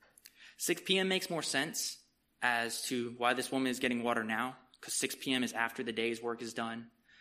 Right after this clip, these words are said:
And so you're free to go and do whatever you need to do, and water is one of the chores people often had to do. So it's likely she went later in the day. Verse seven,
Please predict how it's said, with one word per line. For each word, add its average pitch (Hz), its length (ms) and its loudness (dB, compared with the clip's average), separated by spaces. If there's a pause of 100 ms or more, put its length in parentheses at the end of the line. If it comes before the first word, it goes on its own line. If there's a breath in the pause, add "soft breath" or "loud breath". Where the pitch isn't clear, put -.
(160 soft breath)
And 101 160 -4
so 104 500 0
you're 120 140 2
free 120 180 2
to 113 80 0
go 113 140 2
and 113 100 0
do 117 140 0
whatever 113 260 -2
you 110 80 -4
need 113 140 0
to 110 60 -4
do, 127 380 4 (200 loud breath)
and 104 260 -4
water 104 320 0
is 107 140 -6
one 110 100 -4
of 107 80 -6
the 110 60 -6
chores 107 260 -6
people 104 280 -6
often 107 240 -2
had 123 160 -6
to 107 40 -8
do. 139 320 0 (300 loud breath)
So 147 120 4
it's 143 120 4
likely 147 260 6
she - 160 2
went 127 240 4 (300)
later 113 580 2
in 113 80 -4
the 104 100 -4
day. 110 300 0 (680)
Verse 135 200 4
seven, 113 300 4